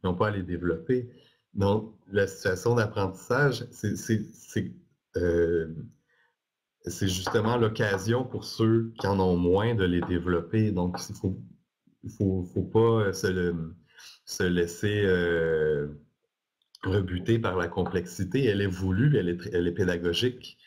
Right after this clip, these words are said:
cette, euh, complexité-là. Donc, euh, c'est ça. Mais, euh, à part les stratégies, on peut choisir d'exploiter certains éléments de la situation d'apprentissage aussi pour des, des besoins, euh, euh, les besoins du groupe.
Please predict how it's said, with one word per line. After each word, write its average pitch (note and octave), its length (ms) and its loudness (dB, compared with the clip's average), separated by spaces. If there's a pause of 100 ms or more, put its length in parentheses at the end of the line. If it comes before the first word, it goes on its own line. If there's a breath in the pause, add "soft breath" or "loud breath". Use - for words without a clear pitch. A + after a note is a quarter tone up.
(140 soft breath)
cette, - 420 -6
euh, E2 180 2
complexité-là. D#2+ 920 -6 (560 loud breath)
Donc, F2 380 -2
euh, D2+ 500 2
c'est - 140 -14
ça. - 200 0
Mais, - 160 -6 (600)
euh, D#2+ 300 -2 (1040 soft breath)
à F#2 120 -6
part G#2 200 0
les G2 100 0
stratégies, F#2 580 -2
on A2+ 100 2
peut G#2 160 0
choisir G#2 480 0
d'exploiter A2+ 640 0
certains B2+ 520 -2
éléments A2+ 500 2
de A#2+ 80 0
la G#2+ 100 0
situation A2+ 440 -2
d'apprentissage A2 760 0
aussi G#2+ 340 -2
pour G#2+ 220 0
des, F2+ 600 2
des F#2 140 -2
besoins, G2 580 0
euh, E2+ 800 -2 (680)
euh, E2 200 -2
les E2+ 100 0
besoins F#2 360 2
du F#2 140 -4
groupe. G#2+ 460 0